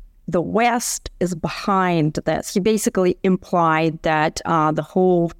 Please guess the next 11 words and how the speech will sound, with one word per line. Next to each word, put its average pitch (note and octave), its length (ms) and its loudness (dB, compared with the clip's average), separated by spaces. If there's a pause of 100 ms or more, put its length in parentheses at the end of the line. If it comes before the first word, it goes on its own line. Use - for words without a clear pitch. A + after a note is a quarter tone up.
(160)
coup C4 160 6
was F3 280 2
orchestrated E3+ 680 0
by E3 140 -2
the - 100 -4
West, F3 580 -2 (500)
um, E3 480 2 (120)
and, F3 560 2
uh, E3+ 360 2 (420)
and F3+ 180 2
so F3 520 2